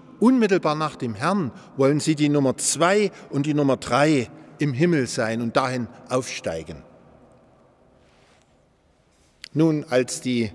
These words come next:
anderen zehn Jünger das hören, sind sie zu Recht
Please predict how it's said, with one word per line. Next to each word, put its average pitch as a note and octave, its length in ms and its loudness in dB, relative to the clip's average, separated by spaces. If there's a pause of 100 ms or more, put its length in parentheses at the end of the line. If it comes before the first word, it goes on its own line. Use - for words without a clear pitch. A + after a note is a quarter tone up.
(760)
anderen D#3 460 2
zehn D3 300 2
Jünger D3+ 280 0
das B2+ 300 -2
hören, D3+ 420 2
sind C#3+ 260 -4
sie A#2+ 260 -4
zu C3 160 -4
Recht - 400 -4